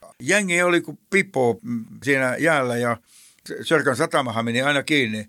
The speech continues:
yleensä jo joulun jälkeen. Jää oli vapaa sitten kaikennäköisille riennoille. Korkikseen mentiin jäitä pitkin ja niin poispäin. Sitten kun ruvettiin talvimerenkulkua harrastaa Sörkässä, niin siitä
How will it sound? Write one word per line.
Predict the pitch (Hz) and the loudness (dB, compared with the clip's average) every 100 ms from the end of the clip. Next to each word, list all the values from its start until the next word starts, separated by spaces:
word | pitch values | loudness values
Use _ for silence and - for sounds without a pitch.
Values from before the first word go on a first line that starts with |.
| _ _ - | _ _ -2
yleensä | 143 147 151 | 0 2 2
jo | 156 | 2
joulun | 156 147 107 101 | 2 2 0 -6
jälkeen. | 107 - - - - | -12 -10 -12 -12 -4
Jää | 143 139 123 | 0 2 2
oli | 123 120 | -2 -2
vapaa | 139 131 117 107 | -4 -2 -2 -2
sitten | - 113 - 120 117 - - | -6 -10 -6 -6 -6 -14 -4
kaikennäköisille | 127 123 135 113 110 | -2 0 -2 -2 -2
riennoille. | 113 104 78 - - - - _ - | -2 -4 -6 -20 -20 -20 -20 _ -10
Korkikseen | - 127 117 123 143 123 | 0 0 0 -2 0 0
mentiin | 127 120 127 | 0 0 0
jäitä | 131 127 123 | 2 2 0
pitkin | 127 120 123 123 | -4 -4 -2 0
ja | 127 | 0
niin | 123 120 | 0 -2
poispäin. | 120 110 120 117 _ _ - _ _ 247 185 | -4 -2 -6 -6 _ _ -20 _ _ -14 -6
Sitten | 156 156 135 | -2 -2 -2
kun | 135 | -2
ruvettiin | 120 113 139 135 135 | 0 0 0 0 -2
talvimerenkulkua | 160 147 131 113 117 120 117 120 110 120 | 0 0 0 -2 -2 -2 -2 -4 -6 -2
harrastaa | 113 113 113 - 127 | -2 -2 -6 -6 -6
Sörkässä, | - 156 131 120 127 | -2 -2 -2 -6 -4
niin | 123 120 - - | -6 -6 -20 -6
siitä | 143 135 | -2 0